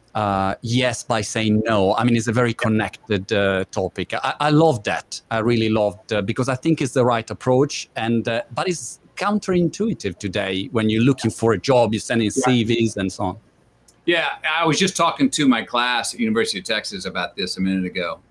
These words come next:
Speaker 2: on my class, Script to Screen, and they were bringing up that, you know, going into this business, they're, they're college students, filmmakers going into the business. They're like, "What do you mean by don't, don't need it, just want it?" And I was like, Look, you can't throw that idea on somebody who doesn't have a great work ethic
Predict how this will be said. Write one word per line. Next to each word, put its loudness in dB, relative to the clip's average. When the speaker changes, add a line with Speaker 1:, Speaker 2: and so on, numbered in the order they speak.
Speaker 2:
on -2
my -2
class, -4
Script -10
to -12
Screen, -4
and 2
they 4
were 2
bringing 2
up -4
that, -6
you -4
know, 0
going 2
into 4
this 0
business, 2
they're, -2
they're 0
college -2
students, 0
filmmakers 2
going 2
into 4
the 4
business. 2
They're -2
like, -6
"What -2
do 2
you 0
mean 2
by -2
don't, -4
don't 2
need 4
it, -4
just -4
want 0
it?" -18
And -8
I 0
was 2
like, 0
Look, 0
you 0
can't 2
throw 6
that 2
idea 2
on 2
somebody 2
who 4
doesn't -2
have -2
a -2
great -2
work 0
ethic -10